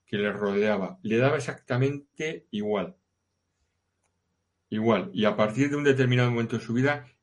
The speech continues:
eso se acentúa. Pues claro, digamos, es ir, es ir en, es,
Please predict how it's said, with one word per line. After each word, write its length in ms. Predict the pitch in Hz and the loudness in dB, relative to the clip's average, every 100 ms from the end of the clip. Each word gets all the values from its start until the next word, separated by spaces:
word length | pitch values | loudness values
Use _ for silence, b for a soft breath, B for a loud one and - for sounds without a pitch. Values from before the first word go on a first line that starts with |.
| - | -2
eso 320 | 127 - 143 | -2 0 -4
se 160 | - | -4
acentúa. 640 | 117 - 90 90 113 90 90 _ _ _ _ _ _ | -6 -4 -6 -4 -4 -4 -8 _ _ _ _ _ _
Pues 140 | _ _ | _ _
claro, 280 | 104 92 - _ _ _ _ _ _ _ _ | -8 -8 -14 _ _ _ _ _ _ _ _
digamos, 600 | - 85 101 101 - - _ _ _ _ _ | -10 -6 -6 -8 -12 -20 _ _ _ _ _
es 280 | - 92 - | -6 -6 -4
ir, 720 | 107 110 123 131 123 113 95 95 - _ _ _ | -2 2 4 4 4 2 -2 -10 -20 _ _ _
es 200 | 92 - | -14 -6
ir 140 | 110 | 0
en, 420 | 135 135 117 98 - - b b b | 0 2 0 -4 -8 -16 b b b
es, 140 | - | -8